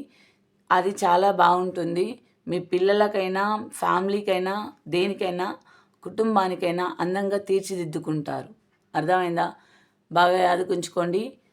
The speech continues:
మరి మనం ఎక్కువ చెప్పినట్టున్నాం, ఇది బాగా ఎక్కువైపోయింది అనుకుంటా. ఓకే, thank you so much అండి. ఎవరైతే రాధాకృష్ణ టారో ర-, నచ్చిందో సబ్స్క్రైబ్ చేసుకోండి, బెల్ ఐకాన్ all అని ప్రెస్ చేయండి, లైక్, షేర్, కామెంట్ చేయడం మర్చిపోకండి. హైప్ ఆప్షన్ వచ్చింది, హైప్ మీద ప్రెస్ చేసి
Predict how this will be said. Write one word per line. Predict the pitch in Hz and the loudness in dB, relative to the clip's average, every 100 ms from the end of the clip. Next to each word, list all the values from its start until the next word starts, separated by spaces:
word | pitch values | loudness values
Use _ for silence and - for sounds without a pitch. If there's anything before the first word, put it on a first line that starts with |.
| _ - | _ -4
మరి | 247 247 247 | 4 4 4
మనం | 247 226 220 | 4 2 2
ఎక్కువ | 208 208 190 | 0 0 0
చెప్పినట్టున్నాం, | 185 185 170 160 160 170 202 | 0 -2 -2 -2 -4 -4 -6
ఇది | 196 170 | -6 0
బాగా | 165 170 | 2 2
ఎక్కువైపోయింది | 165 160 160 156 156 151 | -2 -4 -4 -2 -2 -2
అనుకుంటా. | 147 143 139 170 - - | -4 -6 -10 -10 -8 -6
ఓకే, | - 392 | -2 -2
thank | 190 190 | -2 -4
you | 185 | -6
so | 196 | -4
much | 202 214 214 | -4 -2 -2
అండి. | 202 214 285 - _ _ _ - | 0 -2 -2 -10 _ _ _ -4
ఎవరైతే | 180 208 220 220 247 240 - | 0 4 4 4 0 -2 0
రాధాకృష్ణ | 180 185 208 202 208 | 0 2 0 -2 -2
టారో | 202 185 190 | 2 4 2
ర-, | 180 175 | -2 -4
నచ్చిందో | 170 165 165 196 190 | -4 -4 -4 -4 -2
సబ్స్క్రైబ్ | 202 196 - 202 202 | -4 -6 -4 -2 -2
చేసుకోండి, | 190 180 185 190 | -4 -4 -4 -2
బెల్ | 175 170 175 | 0 2 4
ఐకాన్ | 180 185 170 | 2 2 0
all | 170 | 0
అని | 165 | -2
ప్రెస్ | 160 160 | -4 -2
చేయండి, | 185 175 185 185 - - _ 151 175 | -2 -2 -2 -4 -20 -20 _ 0 4
లైక్, | 214 240 | 6 4
షేర్, | 233 220 220 | 0 0 0
కామెంట్ | 214 196 196 190 | 2 0 2 0
చేయడం | 185 185 | 2 2
మర్చిపోకండి. | - - 196 185 185 202 254 - _ - | 0 -2 -4 -4 -2 -4 -6 -12 _ -4
హైప్ | 196 208 220 | 2 2 4
ఆప్షన్ | 220 214 - 202 | 4 4 -2 -4
వచ్చింది, | 180 185 185 190 208 | -4 -4 -2 -2 -2
హైప్ | 175 180 202 | 0 -2 -2
మీద | 202 | -4
ప్రెస్ | 202 92 175 | -2 -2 -2
చేసి | 90 170 | -4 -4